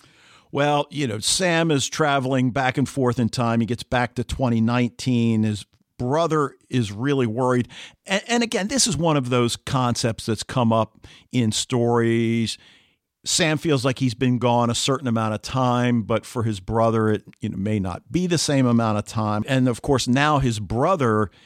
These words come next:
is faced with Sam telling him, "Yeah, I've been in nineteen nineteen. I need to go back 'cause there's this girl. Uh, why isn't anything working?" "Oh,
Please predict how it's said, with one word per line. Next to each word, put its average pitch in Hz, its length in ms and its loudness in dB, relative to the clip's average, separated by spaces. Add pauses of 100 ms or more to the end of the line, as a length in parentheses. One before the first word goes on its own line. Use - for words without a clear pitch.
(160)
is 135 200 0
faced - 580 0 (100)
with 117 560 -2 (400)
Sam 127 480 2
telling 120 400 0
him, 113 560 0
"Yeah, - 220 -8
I've 160 60 -6
been 208 120 0
in 175 180 -2 (140)
nineteen 156 420 -2
nineteen. 156 720 0
I 113 120 0
need 151 180 2
to 123 80 -2
go 113 160 0
back 147 380 0
'cause 113 160 -4
there's 104 140 -4
this 101 140 -10
girl. 151 540 2 (520)
Uh, - 80 -14
why 143 320 -2
isn't 139 220 2
anything 135 420 0
working?" 147 420 0
"Oh, 185 360 -2